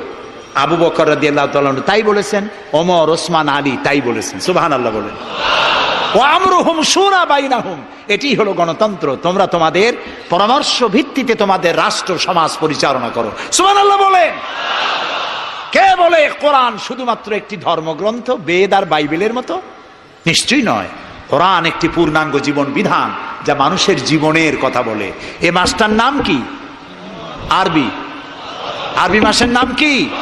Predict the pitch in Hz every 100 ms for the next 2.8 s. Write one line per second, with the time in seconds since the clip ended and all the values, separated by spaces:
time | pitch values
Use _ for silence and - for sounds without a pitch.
0 | - - - - 120 147 165 165 123 104
1 | 98 - - - - - - - - 175
2 | 190 - 220 247 254 254 180 -